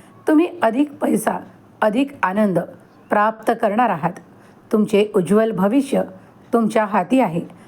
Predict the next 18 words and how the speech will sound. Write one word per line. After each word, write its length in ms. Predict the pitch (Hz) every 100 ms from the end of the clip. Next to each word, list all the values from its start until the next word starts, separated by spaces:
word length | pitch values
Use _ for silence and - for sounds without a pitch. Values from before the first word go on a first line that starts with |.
| - - -
आणि 240 | 285 311
ते 320 | 311 185 170 - - -
देव 360 | 190 196 185 233 - -
घडवत 360 | 185 196 196 277 277
आहे. 220 | 143 208 - - - - - -
देवावर 520 | 180 190 185 196 160 - - - - -
विश्वास 480 | 262 277 311 311 302
असल्यास, 560 | - 175 214 190 160 - - - - -
"होय 300 | - 226 196
देवा, 380 | 165 196 202 175 - - -
माझा 380 | - 208 180 190
तुमच्यावर 520 | 185 185 170 240 185 - - - - - -
संपूर्ण 540 | 202 175 180 294 277 175 - - - -
विश्वास 580 | 214 226 208 190 202 - -
आहे," 320 | 175 170 165 160 - - - - -
असे 300 | 277 302 294
टाईप 400 | 294 180 208 -
करा. 200 | 170